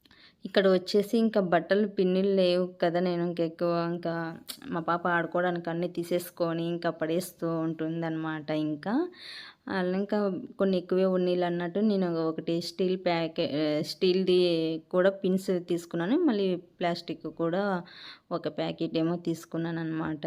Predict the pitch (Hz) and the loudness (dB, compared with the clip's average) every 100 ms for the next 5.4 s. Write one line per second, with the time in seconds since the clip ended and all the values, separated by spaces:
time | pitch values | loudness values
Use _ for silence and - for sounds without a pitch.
0 | 160 160 156 202 269 320 320 - - _ | -2 -2 -4 0 4 6 4 -4 -20 _
1 | _ 233 208 196 185 185 190 185 185 185 | _ -6 -6 0 0 0 -2 0 -2 -4
2 | - 180 214 214 190 180 160 160 165 170 | -4 -2 0 2 2 0 0 0 0 0
3 | - 208 196 202 180 180 175 175 170 165 | -2 -4 0 0 2 0 0 0 -2 0
4 | 160 202 240 208 170 165 - 185 180 180 | 0 4 4 4 0 -4 -2 0 0 0
5 | 185 190 185 | 0 0 0